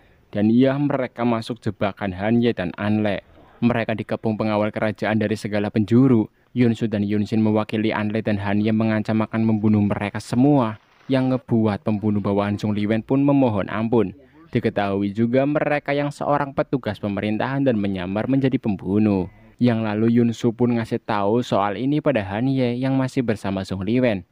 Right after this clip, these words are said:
Yang mana Han Ye pun akan mengatasi para pembunuh suruhan Zhong Liwen ini.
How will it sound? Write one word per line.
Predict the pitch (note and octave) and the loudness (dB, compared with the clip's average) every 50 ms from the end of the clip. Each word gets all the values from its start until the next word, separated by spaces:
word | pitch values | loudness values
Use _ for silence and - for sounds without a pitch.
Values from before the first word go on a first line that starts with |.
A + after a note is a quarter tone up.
| _ _ _ _ _ _ | _ _ _ _ _ _
Yang | - A2+ A#2 G#2+ | -2 0 0 0
mana | G#2 G2+ G#2 G#2 G#2 G#2+ | 0 0 -2 -2 -2 -2
Han | G2+ G2+ G#2 | -2 -2 0
Ye | G2+ G2+ | -2 -2
pun | - A2+ A2 A2 | -2 0 0 0
akan | G#2 - A2 G#2+ | 0 -2 -2 -2
mengatasi | G#2+ G#2+ G#2+ G#2+ G#2 - - G#2+ G#2 - A2+ G#2+ | 0 0 0 -2 -4 -2 -4 -4 -4 -2 -4 -4
para | - A2 G#2 G#2 | -2 -2 -2 -2
pembunuh | G2+ A#2 A2 G#2+ G#2 G#2+ G#2+ G#2 | -2 -2 -2 0 2 2 0 0
suruhan | G2+ - A2 A2 A2 G#2+ G#2 - | -2 -2 0 0 0 0 0 -4
Zhong | G#2+ G#2 G2+ | -6 -4 -2
Liwen | G2+ G2+ G#2 G2+ - | 0 0 0 0 0
ini. | A#2+ C#3 D3 D3 C3 A#2 A2+ | 0 2 4 4 4 4 2